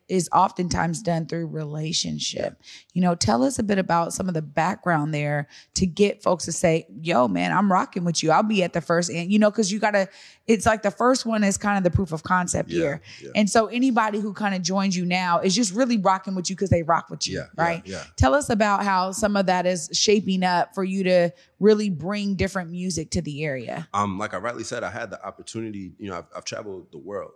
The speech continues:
Speaker 2: now, um, D J ing, and I, I've had the opportunity to rub shoulders and rub minds with a lot of artists, a lot of managers, a lot of different music professionals. Um, in twenty twenty-two alone, I did fourteen tours,
Speaker 1: Wow.
Speaker 2: you know, so, like, having the opportunity to see all these different, um,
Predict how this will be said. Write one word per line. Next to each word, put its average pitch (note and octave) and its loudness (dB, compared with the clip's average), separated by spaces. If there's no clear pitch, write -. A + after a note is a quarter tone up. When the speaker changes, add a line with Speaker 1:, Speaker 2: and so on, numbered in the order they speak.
Speaker 2:
now, D2+ -12
um, D2 -16
D G2+ -8
J E2+ -12
ing, D#2 -18
and D#2+ -14
I, D#2 -10
I've E2 -16
had G2 -12
the F#2 -12
opportunity F#2 -12
to D#2+ -12
rub E2 -14
shoulders F2 -12
and E2 -12
rub E2 -6
minds F2+ -14
with D2+ -20
a D2+ -18
lot E2 -12
of C#2+ -20
artists, G#2 -10
a D2+ -18
lot D#2 -10
of C#2+ -18
managers, D#2+ -16
a D2+ -14
lot E2 -10
of D#2 -18
different D#2+ -20
music D#2+ -20
professionals. D#2+ -14
Um, D#2+ -8
in E2+ -14
twenty G2+ -8
twenty-two F2+ -12
alone, E2 -14
I D2+ -14
did D2+ -16
fourteen F#2+ -16
tours, B2+ -20
Speaker 1:
Wow. D3+ -2
Speaker 2:
you D#3+ 0
know, D3 -4
so, F2 -8
like, E2 -8
having G#2+ -6
the F2 -6
opportunity G2 -10
to - -16
see G#2+ -10
all F#2 -4
these F2+ -14
different, F2+ -14
um, D#2 -6